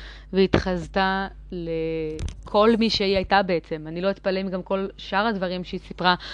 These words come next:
היו שקר וכזב, באמת, זה כל כך אופייני, ואני דווקא אתפלא אם זה היה אמת. אני לא יודעת אם אמרתי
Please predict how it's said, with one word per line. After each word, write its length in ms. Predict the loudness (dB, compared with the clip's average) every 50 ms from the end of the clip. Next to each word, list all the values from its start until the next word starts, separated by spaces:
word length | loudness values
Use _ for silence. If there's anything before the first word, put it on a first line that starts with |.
| -14 -16 -6 0
היו 220 | 2 4 4 4 2
שקר 400 | 0 -2 -2 -2 -2 -4 -6 -4
וכזב, 500 | -6 -8 -6 -6 0 2 4 4 4 2 -2
באמת, 320 | -4 -4 -4 -4 -6 -6 -8
זה 160 | -6 -4 -4 -2
כל 140 | 0 0 0
כך 220 | -2 -4 -4 -4
אופייני, 500 | -6 -8 -6 -2 -2 -2 0 0 0 -2 -2
ואני 360 | -2 -2 -4 -2 -4 -4 -2
דווקא 340 | -2 -2 -2 0 2 2 2
אתפלא 320 | 2 2 2 4 6 8
אם 200 | 8 8 8 6
זה 160 | 4 4 4 4
היה 240 | 4 4 2 2
אמת. 300 | 2 0 0 -2 -2 -4
אני 1000 | -10 -12 -12 -14 -18 -20 -20 -20 -20 -20 -20 -20 -20 -20 -20 _ _ _ 4 6
לא 40 | 6
יודעת 100 | 8 6
אם 80 | 6
אמרתי 640 | 4 6 6 6 4 4 2 0 -2 0 0 -2 -4